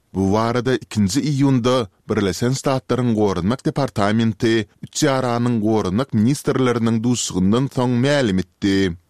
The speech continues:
Amerikanyň gorunmak sekretary Lloyd Austin, Ýaponiýanyň gorunmak ministri Minoru Kihara we Günorta Koreýanyň gorunmak ministri Shin Won Sing Singapurdaky ýyllyk Shangri-La dialogy,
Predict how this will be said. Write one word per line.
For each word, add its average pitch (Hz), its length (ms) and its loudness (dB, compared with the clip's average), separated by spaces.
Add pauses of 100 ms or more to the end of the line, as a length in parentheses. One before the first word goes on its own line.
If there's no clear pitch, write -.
(100)
Amerikanyň 135 720 0
gorunmak 110 440 0
sekretary 113 560 0
Lloyd 107 360 0
Austin, 98 640 0 (260)
Ýaponiýanyň 139 680 0
gorunmak 110 500 0
ministri 117 640 0 (140)
Minoru 110 500 2
Kihara 98 760 -2 (160)
we 104 320 0
Günorta 107 420 -2
Koreýanyň 147 600 0
gorunmak 127 500 0
ministri 123 600 0 (140)
Shin 156 260 0
Won 135 320 2
Sing 127 340 0 (300)
Singapurdaky 104 960 0
ýyllyk 127 460 0 (120)
Shangri-La 120 840 0 (100)
dialogy, 98 720 0